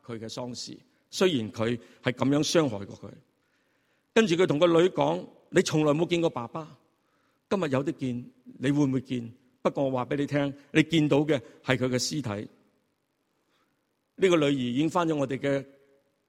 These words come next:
聚會一段嘅日子，佢都有主嘅靈喺佢裏邊，佢非常嘅剛強，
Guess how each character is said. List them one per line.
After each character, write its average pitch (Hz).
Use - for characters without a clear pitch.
聚 139
會 135
一 143
段 170
嘅 127
日 131
子， -
佢 151
都 170
有 135
主 -
嘅 127
靈 131
喺 117
佢 120
裏 104
邊， 107
佢 127
非 226
常 123
嘅 139
剛 170
強， 107